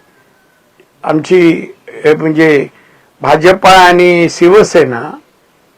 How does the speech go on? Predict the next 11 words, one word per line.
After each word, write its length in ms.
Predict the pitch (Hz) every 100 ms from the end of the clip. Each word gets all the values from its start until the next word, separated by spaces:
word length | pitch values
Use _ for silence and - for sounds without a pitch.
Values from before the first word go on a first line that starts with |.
| _ _ _
आणि 360 | - 240 277 269 - - 262
अजित 220 | 196 180 202 -
पवार 320 | 165 135 131 - _ _ _ _ -
राष्ट्रवादी 580 | 160 - 156 139 117 170 - - _ _ _ - -
आमची 260 | 214 180 247
मेजॉरिटी 680 | 220 165 175 196 196 214
आहे 100 | 196 - - - - - _ _ _ - - _ _ - - -
आणि 180 | 170
महाराष्ट्रात 600 | 240 196 175 226 - 254 240
जवळपास 500 | 220 226 233 240 190
पंचवीस 840 | - 208 196 196 247 254 -